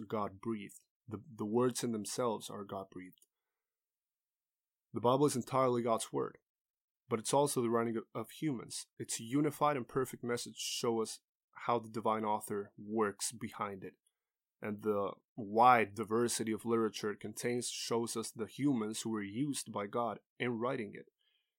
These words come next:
It is the word of God spoken through humans. That's the, uh, a term that's used to refer to that is double authorship, that the Bible is both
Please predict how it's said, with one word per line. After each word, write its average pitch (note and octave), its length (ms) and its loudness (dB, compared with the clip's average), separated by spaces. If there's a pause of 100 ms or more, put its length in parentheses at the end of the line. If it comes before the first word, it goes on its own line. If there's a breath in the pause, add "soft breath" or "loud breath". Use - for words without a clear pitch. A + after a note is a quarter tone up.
It A#2 100 0
is B2+ 140 4
the B2+ 80 0
word B2 180 6
of A2+ 120 0
God C3 340 2
spoken - 580 -2 (140)
through B2 140 -2
humans. - 520 -10 (800)
That's A#2 260 0
the, A#2+ 140 -4
uh, G#2+ 640 -6
a A2+ 100 -12
term A#2 260 0
that's G#2+ 220 -2
used A#2 260 -4
to A#2 80 -6
refer A2+ 260 0
to A2 80 -2
that G#2 200 -4
is G#2 180 -6 (200)
double G#2+ 260 0
authorship, A2 640 -4 (840)
that A2+ 100 -4
the G2+ 80 -6
Bible A2 300 2
is A2 120 -2
both A2+ 380 0